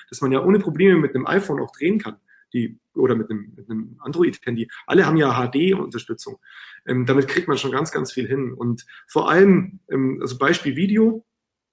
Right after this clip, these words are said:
ähm, ich würde sogar mittlerweile mehr mit dem Handy drehen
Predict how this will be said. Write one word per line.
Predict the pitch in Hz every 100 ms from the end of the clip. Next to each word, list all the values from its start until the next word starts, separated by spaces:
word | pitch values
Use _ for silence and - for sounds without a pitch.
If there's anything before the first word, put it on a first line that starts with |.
| _ -
ähm, | 143 135 135 - - -
ich | 160 180
würde | 233
sogar | 175 170
mittlerweile | 175 175 151 147 147 - - - - _ -
mehr | 135 143 185 226
mit | 202 160 160
dem | 139 139 135
Handy | 127 196 220
drehen | 190 165 196 220 247